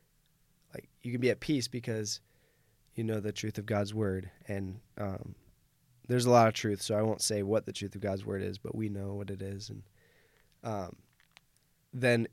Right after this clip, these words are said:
if you're not a believer, then you, you meditate and you're getting bombarded with all these thoughts. Um,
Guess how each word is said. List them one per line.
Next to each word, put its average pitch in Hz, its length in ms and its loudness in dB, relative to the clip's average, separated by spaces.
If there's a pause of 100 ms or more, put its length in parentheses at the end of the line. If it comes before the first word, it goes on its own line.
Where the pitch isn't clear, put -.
if 117 140 -2
you're 107 160 2
not 113 480 2 (460)
a 117 100 0
believer, 107 400 0
then 107 180 0
you, 110 200 -2 (120)
you 113 120 0
meditate 110 520 2
and 107 160 -2
you're 101 340 -2 (1120)
getting 123 220 6
bombarded 113 380 6
with 110 120 2
all 107 80 0
these 101 200 -2
thoughts. - 760 -2 (920)
Um, - 500 -8